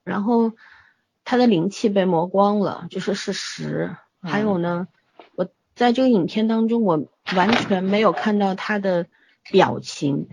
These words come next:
Speaker 1: 因为她在里边饰演一位，
Speaker 2: 啊。
Speaker 1: 就是她有，她本身先天有些残疾，对吧？她就是一根筋，
Speaker 2: 嗯。
Speaker 1: 所谓一根筋，所以她讲话是没有什么逻辑的，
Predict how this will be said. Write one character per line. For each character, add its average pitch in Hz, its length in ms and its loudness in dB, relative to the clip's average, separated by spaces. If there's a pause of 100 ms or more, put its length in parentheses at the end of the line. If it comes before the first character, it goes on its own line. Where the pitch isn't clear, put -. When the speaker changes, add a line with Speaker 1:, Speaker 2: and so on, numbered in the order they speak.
(220)
Speaker 1:
因 262 120 0
为 294 80 6
她 294 160 6
在 277 180 4
里 180 220 4
边 220 340 4
饰 - 320 -2
演 165 320 2
一 180 160 -4
位， 226 260 4
Speaker 2:
啊。 - 20 -4
Speaker 1:
就 208 160 0
是 202 200 -4
她 220 200 -2
有， 208 200 0 (100)
她 220 220 -2 (100)
本 156 140 -2
身 208 180 -2
先 233 220 0
天 233 200 2
有 196 140 -2
些 190 160 -4
残 170 340 -4
疾， 98 280 -10
对 131 160 -10
吧？ 95 120 -4
她 175 220 -6
就 170 160 -6
是 170 120 -8
一 220 100 -4
根 240 240 6
筋， 240 240 0
Speaker 2:
嗯。 240 40 -6
Speaker 1:
所 151 180 -4
谓 170 160 -2
一 202 40 -6
根 214 220 0
筋， 226 260 -2 (380)
所 240 120 4
以 254 40 6
她 277 120 4
讲 147 300 0
话 220 240 0
是 202 220 0
没 196 100 4
有 214 140 2
什 190 120 -2
么 185 100 2
逻 160 260 2
辑 233 260 -4
的， - 240 -2